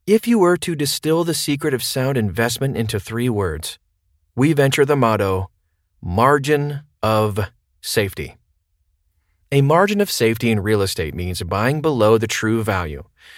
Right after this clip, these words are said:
But the trick with Warren Buffett, or with any of us, is that true value is elusive. It's an estimate. A margin of safety compensates for this lack of certainty by providing room for human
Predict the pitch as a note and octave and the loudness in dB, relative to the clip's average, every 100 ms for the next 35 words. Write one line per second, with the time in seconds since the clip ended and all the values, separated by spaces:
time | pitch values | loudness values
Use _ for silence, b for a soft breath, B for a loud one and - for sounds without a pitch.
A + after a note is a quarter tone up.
0 | B B C3 C3+ - - C#4+ - A3 C3+ | B B -2 -2 -4 -4 -4 -4 -6 0
1 | C#3+ B2+ G2 A#2+ G#2+ C#2+ A#1 - - G2 | 4 4 2 0 0 -4 -10 -14 -4 -2
2 | G2+ G#2+ C3 G2 D#2 B2+ - B B B | -2 0 0 0 -2 -6 -8 B B B
3 | B B B2+ B2+ B2 - - A3 B3 C3+ | B B 2 4 0 0 -4 -2 -2 -2
4 | G2 E2 D#2+ F2 C#3+ G3 - _ _ _ | -2 -2 -4 -4 -4 -4 -8 _ _ _
5 | _ _ B2+ B2+ C3+ E3+ - G2 - _ | _ _ -2 2 2 0 -2 -6 -6 _
6 | _ _ _ _ _ _ _ _ C#3 D3 | _ _ _ _ _ _ _ _ 0 2
7 | E3 A3 - B3+ C3+ - _ _ _ _ | 2 2 0 -2 -2 -10 _ _ _ _
8 | _ b E3 E3+ F#3+ G#3+ G#3+ F#3 - F3 | _ b 0 2 2 2 2 0 -4 -6
9 | F#3 F#3+ - D#3 E3 E3 - C#3 C3+ C3+ | -6 -8 -4 -2 0 -2 0 0 0 0
10 | C3+ A2 A#2 B2 A#2+ A2+ - D3 A#2 G#2 | 0 0 -2 0 0 -2 0 -2 -2 -4
11 | A2 D#3+ B B B B2 C#3+ D3+ E3 C3 | -4 -6 B B B 2 2 2 0 2
12 | A#2+ B2 B2+ G#2 C#3 A#3+ E3+ D3+ F#3 - | 2 2 2 0 0 4 4 4 -2 -6
13 | b b - A#2+ A2 - A2+ A#2+ B2 | b b 0 4 4 2 0 2 0